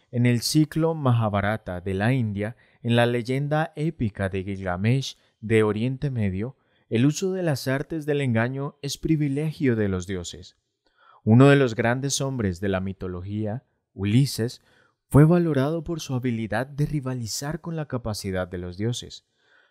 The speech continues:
robarles algunos de sus poderes divinos y competir con ellos en agudeza de ingenio y triquiñuelas. El engaño es un desarrollado arte de la civilización y una de las armas más poderosas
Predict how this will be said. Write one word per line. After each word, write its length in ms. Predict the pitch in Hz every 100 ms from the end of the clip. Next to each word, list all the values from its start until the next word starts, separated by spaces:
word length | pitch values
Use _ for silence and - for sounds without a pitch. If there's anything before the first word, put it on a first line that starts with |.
| -
robarles 600 | 101 104 107 113 139 139
algunos 600 | 120 101 107 107 135 143
de 120 | 139
sus 240 | 127 131 -
poderes 440 | 107 104 110 123
divinos 480 | 131 131 120 117 127 _ _
y 140 | - 127
competir 540 | 143 127 131 139 139
con 180 | 156 156
ellos 400 | 156 156 160 - 135
en 160 | 120
agudeza 600 | 113 110 101 107 123 147
de 60 | 147
ingenio 680 | 160 135 117 107 104 104 - -
y 100 | 110
triquiñuelas. 880 | 107 101 98 92 85 82 95 _ _ _ _ _ _ _ _ _
El 180 | - 107
engaño 600 | 113 110 127 156 165 175 _ _ _
es 220 | 131 127
un 160 | 160 160
desarrollado 880 | 160 - 143 120 104 113 131 139 135
arte 420 | 135 147 - 110
de 120 | 104
la 140 | 98
civilización 880 | 90 95 95 95 - 92 - 110 95 - _ _ _
y 140 | 98
una 240 | 104 117 123
de 60 |
las 260 | 123 110 110
armas 400 | 107 117 113 107
más 460 | 98 104 131 139
poderosas 840 | - 156 143 131 107 - 104 107